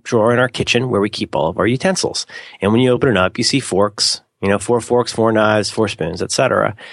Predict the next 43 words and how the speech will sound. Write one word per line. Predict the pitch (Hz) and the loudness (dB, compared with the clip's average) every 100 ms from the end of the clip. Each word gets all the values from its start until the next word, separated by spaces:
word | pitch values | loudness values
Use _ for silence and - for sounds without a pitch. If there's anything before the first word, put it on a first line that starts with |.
| - - - | -18 -18 -4
Uh, | 120 117 107 | 0 2 2
sometimes | - 135 156 117 | 0 0 0 0
there's | 117 - | -2 -2
three | 120 113 | -2 -2
spoons | - 98 90 117 - - - | -2 -4 -2 -6 -8 -14 -6
and | 104 101 | -2 0
one | 92 | 0
fork, | 92 92 - - - _ _ _ _ - | -2 -2 -2 -4 -10 _ _ _ _ -4
uh, | 120 | -2
but | 123 127 147 139 | -2 -2 -2 2
there's | 139 117 | 2 4
never | 143 131 117 107 104 | 2 4 4 2 0
a | |
bison | 113 117 127 - 76 - _ _ _ - | -2 0 0 -4 -6 -12 _ _ _ -10
in | 98 92 | -6 -6
there. | 78 - _ - _ | -6 -10 _ -20 _
There's | 123 127 127 | -2 -2 2
no | 156 | 2
way | 143 151 | 2 2
there | 135 117 | 4 4
will | 117 | 2
ever | 123 120 117 | 0 0 -2
be | 127 117 | 0 -2
a | 107 | 0
bison | 101 107 107 - 87 80 _ _ _ - | 0 0 0 0 -4 -6 _ _ _ -4
in | 113 | 0
my | 107 | 0
silverware | - 165 147 98 87 | 2 0 2 2 0
drawer, | 90 104 104 | 2 2 4
and | 117 | 2
I | 113 | 0
find | - 113 | 0 -2
that | 87 | -2
comforting. | - 180 175 82 62 - - - | -2 -4 -2 -8 -8 -12 -20 -6
That | - 151 143 | 0 2 2
is | 127 | -2
a | |
place | - 120 | 0 -2
for | - 90 | -2 -6
storage | - - 196 135 - - | -4 2 2 2 -2 -10
now. | 60 60 - _ _ _ - | -10 -12 -16 _ _ _ -4
Uh, | 110 98 98 | 0 2 0
I, | 76 113 | 0 -2